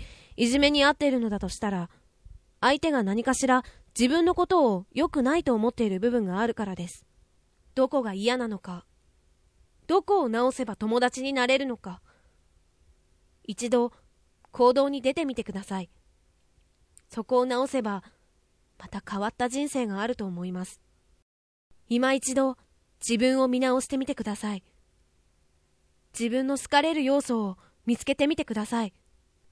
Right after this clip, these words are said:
そして何より、自分を好きになってあげてください。まずは、それが一歩目ではないでしょうか。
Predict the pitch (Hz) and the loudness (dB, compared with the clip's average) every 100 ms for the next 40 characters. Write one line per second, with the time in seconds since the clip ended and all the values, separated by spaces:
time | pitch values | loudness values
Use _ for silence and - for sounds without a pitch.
0 | _ - 240 - 254 262 277 247 190 202 | _ -6 -4 -2 0 2 2 0 -2 -8
1 | _ _ _ _ _ _ _ - 226 220 | _ _ _ _ _ _ _ -4 -2 2
2 | 262 262 254 - 285 247 240 226 208 202 | 2 2 0 -2 -2 -2 -4 -6 -6 -6
3 | 208 208 208 208 190 _ _ _ _ _ | -8 -8 -6 -6 -8 _ _ _ _ _
4 | _ _ _ _ _ - 220 254 247 202 | _ _ _ _ _ -4 -2 -2 -2 -2
5 | 180 _ _ _ _ _ - 233 262 277 | -6 _ _ _ _ _ -4 0 2 2
6 | 269 - 277 294 302 247 202 226 226 214 | 0 0 -2 2 0 0 -2 -2 -4 -4
7 | 196 - 175 | -8 -10 -16